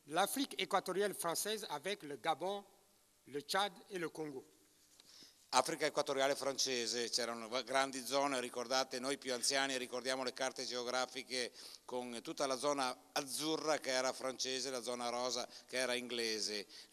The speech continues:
Speaker 2: L'Africa, eh, equatoriale era formata col Gabon, lo Tcha-, il Chad.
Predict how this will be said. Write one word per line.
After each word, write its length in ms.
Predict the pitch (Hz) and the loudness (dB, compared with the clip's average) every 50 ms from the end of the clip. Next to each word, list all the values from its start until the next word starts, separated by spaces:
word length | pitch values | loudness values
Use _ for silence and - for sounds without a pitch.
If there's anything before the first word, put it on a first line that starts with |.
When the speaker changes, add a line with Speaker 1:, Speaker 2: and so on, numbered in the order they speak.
| - 117 120 127 | -8 -6 -6 -4
Speaker 2:
L'Africa, 480 | - 147 147 - 147 147 - 131 123 120 | 0 0 0 0 0 -2 -2 -2 -2 -4
eh, 500 | 123 - - - 113 107 101 101 101 104 | -4 -8 -10 -6 -6 -4 -4 -6 -8 -8
equatoriale 720 | - 127 - - 143 139 - 147 143 147 139 135 143 156 160 | -10 -8 -4 -2 -2 0 0 0 0 2 2 4 4 4 4
era 180 | 151 139 131 123 | 4 2 2 0
formata 400 | - 127 123 127 131 - 143 127 | -2 -4 -4 -2 0 0 0 0
col 200 | - 127 127 131 | 0 -2 -2 0
Gabon, 440 | 131 135 135 127 127 127 131 143 127 | 2 0 2 2 2 0 0 0 -4
lo 140 | 135 135 127 | -6 -6 -6
Tcha-, 260 | - - 131 127 123 - | -4 -2 -2 -4 -4 -6
il 160 | - 139 113 | -10 -14 -10
Chad. 520 | - - 127 110 101 98 95 101 101 98 | -4 -2 -2 -2 -2 -4 -6 -10 -10 -10